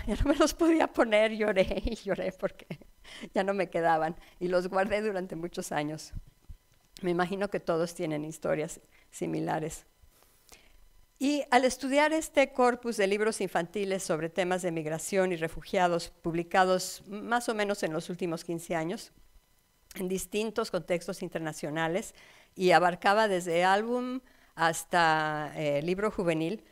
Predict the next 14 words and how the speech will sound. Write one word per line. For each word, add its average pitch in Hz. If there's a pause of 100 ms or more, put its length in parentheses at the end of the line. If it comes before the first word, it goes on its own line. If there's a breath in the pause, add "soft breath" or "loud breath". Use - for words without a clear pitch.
(180 soft breath)
me 190
di 233
cuenta 262
que 214
hay 247
muchos 247
en 180
los 180
que 185
los 180
zapatos 202
juegan 226
un 208
papel 185